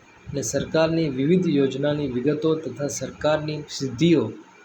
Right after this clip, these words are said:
લોકો સુધી પહોંચાડવામાં આ માધ્યમો ખૂબ જ ઉપયોગી છે. રેડિયો દૂર તેમજ અંતરિયાળ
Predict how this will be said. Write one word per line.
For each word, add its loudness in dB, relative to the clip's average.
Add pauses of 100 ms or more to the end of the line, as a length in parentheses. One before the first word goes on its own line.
(640)
લોકો 2
સુધી 0
પહોંચાડવામાં 0
આ 2
માધ્યમો -2 (180)
ખૂબ 0
જ 2
ઉપયોગી -2 (160)
છે. -4 (1900)
રેડિયો 4
દૂર 4 (220)
તેમજ 0 (720)
અંતરિયાળ 2